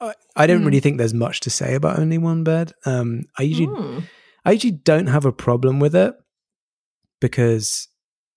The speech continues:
Speaker 1: um, I think if the characters choose to,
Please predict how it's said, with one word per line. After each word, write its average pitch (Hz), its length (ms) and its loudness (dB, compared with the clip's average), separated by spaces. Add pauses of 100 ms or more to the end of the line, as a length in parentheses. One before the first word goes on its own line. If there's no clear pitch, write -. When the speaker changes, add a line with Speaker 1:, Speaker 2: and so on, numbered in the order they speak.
(440)
Speaker 1:
um, 113 680 -4 (340)
I 135 100 2
think 175 220 2
if 170 140 0
the 160 100 2
characters 147 500 0
choose 160 600 -2
to, 135 280 0